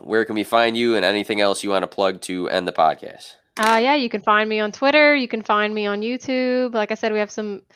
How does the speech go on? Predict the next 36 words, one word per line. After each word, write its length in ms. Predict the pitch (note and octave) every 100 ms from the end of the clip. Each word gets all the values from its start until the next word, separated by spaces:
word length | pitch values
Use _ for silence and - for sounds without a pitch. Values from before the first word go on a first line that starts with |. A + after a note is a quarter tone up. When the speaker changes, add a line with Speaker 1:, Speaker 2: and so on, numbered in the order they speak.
| _ _
Speaker 2:
fun, 540 | - B3+ C4 C4 B3+
big 200 | A3+ A#3
names 320 | A#3 A#3 A#3
coming 280 | - A3+ A3+
for 120 | G#3+
the 100 | G#3+
Petite 380 | G#3 A#3 C4 B3
Pods. 480 | B3+ A#3+ A#3+ A#3+ G#3
And 120 | G3+
then 460 | G#3 G#3 G3+ G#3 G3 _ _ _ _ A3+
if 140 | -
you 100 | A#3
want, 300 | G#3+ G#3+ -
uh, 380 | - G#3 G3+ G3
the 80 | G3
charity 360 | - G#3+ G#3+
league, 440 | G#3 G3+ G#3 G3+ -
follow 640 | - G3 G3+ G#3 G3+ G3+
or 120 | F#3+
go 160 | G3 G#3+
to 280 | G#3 A3 G3+
Weenus, 680 | G3+ G#3 G#3+ A3 - - - _ -
like 260 | G3 - -
your 100 | G3
elbow, 580 | G3 G3+ F#3+ F#3+ F#3+ - -
weenus 580 | G#3+ A3+ A3+ A3 - -
together 640 | A#3 G#3 G3+ G3+ G3+ G3+ _ _
dot 240 | - F#3 -
com, 420 | F#3+ F3+ F3+ F3+
and 80 | F#3
you 60 |
can 140 | F#3 F#3
find 240 | F#3+ F#3
out 100 | F#3
everything 340 | F3+ G3 G3 F#3+
there. 240 | F3+